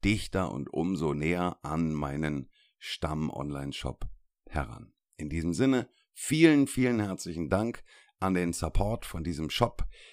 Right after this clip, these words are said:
Ich, äh, will da jetzt keine große Werbung machen. Trotz alledem werde ich sie unten verlinken, weil ich's einfach genial fand. Ich hab da nichts von, aber, ähm, in dem <laughs> Fall ist mir das einfach eine Herzenssache, da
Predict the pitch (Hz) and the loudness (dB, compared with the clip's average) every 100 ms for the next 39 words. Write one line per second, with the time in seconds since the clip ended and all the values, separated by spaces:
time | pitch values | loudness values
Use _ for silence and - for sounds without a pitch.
0 | _ - 92 - - 78 85 82 80 73 | _ -4 -2 -4 -12 -6 -2 -2 -2 -6
1 | 73 95 92 87 85 85 - - - 120 | 0 2 2 0 -2 -6 -10 -2 2 4
2 | 120 - - 90 110 120 101 92 101 92 | 2 2 2 0 0 -2 -2 -4 -2 -2
3 | - 101 - - 90 82 76 87 98 98 | -2 -4 -4 -6 -4 -4 2 2 2 -2
4 | - - _ 92 95 - - - 92 - | -10 -20 _ -4 -2 -2 0 4 2 2
5 | - 76 80 98 67 82 80 80 78 - | 0 2 4 4 2 -2 -2 -2 -4 -6
6 | - 80 78 80 80 - _ - _ - | -4 -2 0 -2 -2 -8 _ -20 _ -6
7 | 78 76 82 98 - 92 90 - - - | -2 2 4 2 4 2 2 0 -2 -2
8 | - 113 95 - - 92 90 87 _ 85 | 2 2 2 -4 2 4 4 -2 _ 0
9 | 87 90 85 78 _ _ _ _ - 82 | 4 4 2 -4 _ _ _ _ -12 -6
10 | 80 71 - - 87 87 85 95 90 - | -6 -6 -8 -2 0 2 0 0 0 0
11 | - - - - _ - 104 - 85 87 | -8 -18 -20 -20 _ 0 2 4 4 2
12 | - 80 87 - 71 80 - 82 78 76 | 0 -4 -4 -4 -2 -2 0 -2 -2 -4
13 | 76 71 _ _ _ 71 71 73 | -8 -10 _ _ _ -2 -2 -10